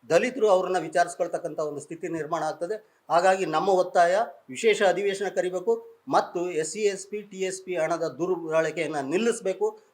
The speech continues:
ಮತ್ತು ಈಗಾಗಲೇ ತಗೊಂಡಿರ್ತಕ್ಕಂಥ ಹಣವನ್ನ ವಾಪಸ್ ತುಂಬಬೇಕು ಅಂತಕ್ಕಂಥದ್ದು ನಮ್ಮ ಈ ಬಜೆಟ್‌ನಲ್ಲಿ ಅವರು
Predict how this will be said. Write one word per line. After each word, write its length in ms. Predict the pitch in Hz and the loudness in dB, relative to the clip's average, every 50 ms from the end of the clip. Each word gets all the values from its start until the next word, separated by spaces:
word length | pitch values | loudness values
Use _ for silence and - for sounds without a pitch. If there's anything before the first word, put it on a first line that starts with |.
| _ | _
ಮತ್ತು 280 | 131 151 202 196 - 196 | 0 0 0 2 0 -2
ಈಗಾಗಲೇ 520 | 180 185 170 147 147 160 190 220 175 196 | -2 0 2 4 6 6 6 6 4 2
ತಗೊಂಡಿರ್ತಕ್ಕಂಥ 760 | - - 170 185 214 208 202 196 - - 170 170 170 160 160 | 0 0 0 0 2 2 0 -2 -2 -4 -2 -2 -4 0 0
ಹಣವನ್ನ 400 | 160 147 156 165 160 151 156 196 247 | 0 0 0 0 -2 -2 -4 -4 -2
ವಾಪಸ್ 460 | 185 123 147 180 - - - - - | 2 2 2 4 4 2 0 0 -4
ತುಂಬಬೇಕು 360 | 180 160 165 151 151 151 - | -8 -8 -6 -6 -6 -6 -8
ಅಂತಕ್ಕಂಥದ್ದು 720 | 135 131 131 139 - - 131 135 196 190 156 147 123 - _ _ _ _ - | -12 -10 -10 -12 -12 -12 -14 -14 -14 -12 -10 -12 -12 -12 _ _ _ _ -6
ನಮ್ಮ 240 | 135 143 160 170 160 | -4 -2 -2 -2 -2
ಈ 280 | 151 143 160 165 156 | -2 -4 -6 -8 -8
ಬಜೆಟ್‌ನಲ್ಲಿ 580 | 143 120 147 156 165 208 196 196 180 175 160 156 | -2 0 0 2 2 0 0 0 -4 -4 -2 -2
ಅವರು 280 | 147 147 143 135 120 | -2 -2 -2 -6 -10